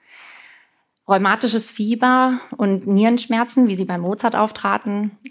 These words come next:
Treponema pallidum, der Auslöser von Syphilis. Menschen, die im dritten Stadium an Syphilis leiden, haben tatsächlich unheimlich starke Organschäden. Auch die Knochen werden sehr stark angegriffen. Wenn man sich Schädel von Syphilis-Erkrankten im dritten Stadium anguckt,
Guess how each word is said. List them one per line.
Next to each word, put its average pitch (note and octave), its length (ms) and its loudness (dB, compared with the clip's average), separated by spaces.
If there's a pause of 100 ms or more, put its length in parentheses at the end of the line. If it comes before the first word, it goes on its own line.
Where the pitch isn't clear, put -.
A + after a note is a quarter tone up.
Treponema A3 600 4
pallidum, B3 680 2
der G3+ 160 2
Auslöser G3 460 -2
von F#3+ 220 -4
Syphilis. A#3+ 580 -4 (1500)
Menschen, C4 440 4
die G#3+ 140 0
im G#3 480 0
dritten C4 340 2
Stadium A3 480 0
an G3+ 160 2
Syphilis A3+ 480 -4
leiden, G#3+ 320 0
haben G3+ 200 -2
tatsächlich G#3 680 -4
unheimlich A#3 520 4
starke G#3 360 -4
Organschäden. A3 960 0
Auch G#3+ 280 0
die G#3+ 140 -4
Knochen G#3+ 400 0
werden G3+ 240 0
sehr G3+ 180 -2
stark F#3+ 240 -8
angegriffen. A3+ 840 0
Wenn G3 100 0
man F#3+ 140 0
sich F#3+ 140 -4
Schädel B3 280 2
von G3 220 -4
Syphilis-Erkrankten G3 840 -4
im F#3+ 60 -2
dritten G3 240 -6
Stadium G#3+ 520 -2
anguckt, A3 540 -4